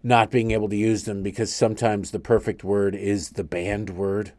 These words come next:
to show how dumb somebody is. And you don't mean it as an insult to other people, just the people that you're doing, but it's, like, the perfect word that encapsulates it.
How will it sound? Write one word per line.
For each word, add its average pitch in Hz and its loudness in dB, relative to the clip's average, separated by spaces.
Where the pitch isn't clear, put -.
to 120 2
show 113 6
how 104 4
dumb 104 0
somebody 107 2
is. 101 4
And 110 -2
you 104 -2
don't 110 0
mean 104 -2
it 104 0
as 92 -2
an 92 -2
insult 104 0
to 104 -4
other 98 0
people, 95 -4
just 101 -6
the 104 -8
people 104 -4
that 101 -6
you're 90 -14
doing, 107 -4
but 98 -6
it's, - -10
like, 110 -4
the 98 -10
perfect - -6
word 98 -6
that 98 -6
encapsulates 92 -8
it. 98 -10